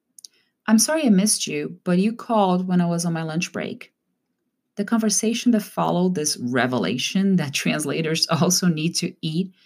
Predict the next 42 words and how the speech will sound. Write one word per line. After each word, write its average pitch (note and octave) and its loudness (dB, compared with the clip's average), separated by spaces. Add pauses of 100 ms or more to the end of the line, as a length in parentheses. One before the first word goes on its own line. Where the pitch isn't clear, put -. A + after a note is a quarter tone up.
(320)
was F3 4
a E3+ 2
very E3+ 2
good C#3 -4
client C#3+ 0
education C3+ -6
experience. - -4 (920)
The G3+ -4
client C#4+ 2
asked G3 2
me E3+ 6
when E3 0
my D#3+ 0
lunch D#3+ -2
break A3+ 2
was, - -4 (100)
and D#3+ 0
I D#3 -4
said D#3 -2
it D3+ -6
was D3 -6
between D3 -6
eleven C#3+ -4
thirty C#3 2
A F#3+ 8
M C#4 6
and F3 4
one D#3 -2
P D#3 -4
M C#3+ -2
my B3 4
time, - -4 (420)
which F3+ 2
is D#3 2 (100)
two D#4 -6
thirty G3+ 4
P F3+ 0
M C3+ 2 (100)
and C3+ -2
four C#3 -8
P C3+ -4
M B2 0